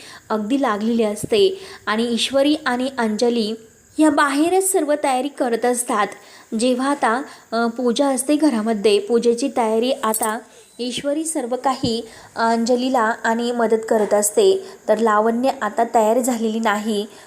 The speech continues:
पूजेला का तयार झाली नसेल म्हणून ईश्वरी पाहण्यासाठी रूममध्ये जाते, परंतु लावण्य तर रडत असते. लावण्याला नक्की काय झाले हे ईश्वरीला काही कळत नसते.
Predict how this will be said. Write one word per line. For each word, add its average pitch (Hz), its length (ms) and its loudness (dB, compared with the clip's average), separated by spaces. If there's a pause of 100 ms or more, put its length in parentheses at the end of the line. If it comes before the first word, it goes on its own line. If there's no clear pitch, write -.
(120)
पूजेला 330 380 4
का 370 260 2
तयार 285 240 4
झाली 262 260 0
नसेल 240 440 0 (140)
म्हणून 247 220 -2 (120)
ईश्वरी 240 420 0
पाहण्यासाठी 226 640 0
रूममध्ये 208 400 2
जाते, 196 480 0 (380)
परंतु 214 320 2
लावण्य 226 600 0
तर 262 80 4
रडत 208 320 2
असते. 185 480 2 (320)
लावण्याला 294 560 4
नक्की 320 280 0
काय 262 320 2
झाले 262 260 4
हे 240 300 0
ईश्वरीला 247 420 2
काही 247 300 -2
कळत 202 360 2
नसते. 214 500 2